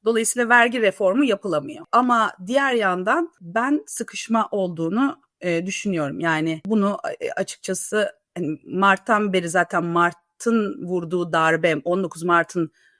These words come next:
e, ekonomiye vurduğu darbe çok önemliydi. O dönemde de söylemiştim. Aslında biz, e, seçimler öncesine geri döndük. Yani o, e, şey, e, yerel seçimler öncesine geri döndük. O durumumuza geri döndük ve,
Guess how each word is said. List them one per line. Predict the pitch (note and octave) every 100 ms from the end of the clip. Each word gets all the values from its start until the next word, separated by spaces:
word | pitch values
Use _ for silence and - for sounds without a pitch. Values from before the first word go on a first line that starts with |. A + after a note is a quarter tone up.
| _ -
e, |
ekonomiye | D#3+ E3 F#3 F3 F#3
vurduğu | F3+ F3+ D#3+ E3+
darbe | E3+ E3 E3+
çok | A3+ E3+
önemliydi. | F3 D#3+ C#3+ C#3 C#3+ D3 B3+ E4+
O | F#3 G3
dönemde | G3+ G3 F#3 G3+
de | F3+
söylemiştim. | - D3 C#3+ - D3+
Aslında | E3 - - F3+ F3+ A3+ C#4 C#4+ _ _
biz, | F3+ G#3 F#3+ - -
e, | E3+ D#3+ D3+ - - -
seçimler | - G3+ - G3 G#3+
öncesine | - F#3 F3+ - F#3+ F#3+ F#3 - _ -
geri | F3+ D#3 D#3
döndük. | D3 C#3 D#3+
Yani | D3+
o, | D3 -
e, | - D#3+ D3+ -
şey, | - F3+ C#3+ - - -
e, |
yerel | D3 D3+ F3 F#3
seçimler | F#3+ D#3+ - D#3+ C#3+
öncesine | D3+ D3+ - D#3+
geri | D3+ D#3 E3
döndük. | D3+ C#3 C#3+
O | - D3+
durumumuza | D3 D3 C#3+ D3
geri | D3+ D#3+ D#3+
döndük | D3+ C#3+ C4+ -
ve, | G#3